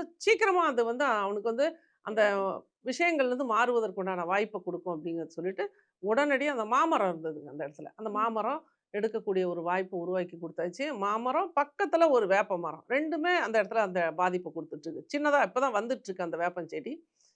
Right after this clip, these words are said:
"இது ரெண்டையுமே எடுத்துருங்க" அப்படிங்கிற ஒரு கான்செப்டும்,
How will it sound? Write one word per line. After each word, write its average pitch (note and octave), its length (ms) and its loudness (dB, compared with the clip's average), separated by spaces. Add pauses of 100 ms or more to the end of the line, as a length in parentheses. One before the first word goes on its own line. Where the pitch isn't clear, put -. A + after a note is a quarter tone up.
(140)
"இது A3 120 2
ரெண்டையுமே C#4 380 2
எடுத்துருங்க" F#3 440 -2 (300)
அப்படிங்கிற F3+ 400 -4
ஒரு E3 180 -6
கான்செப்டும், E3 560 -6